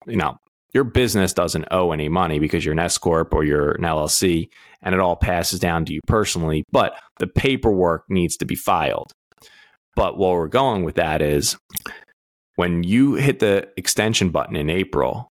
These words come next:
that pushes you out to October. That lets you and your accountant file the paperwork late,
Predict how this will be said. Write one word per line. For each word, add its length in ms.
that 180
pushes 340
you 120
out 140
to 100
October. 720
That 280
lets 340
you 340
and 120
your 160
accountant 520
file 300
the 80
paperwork 640
late, 280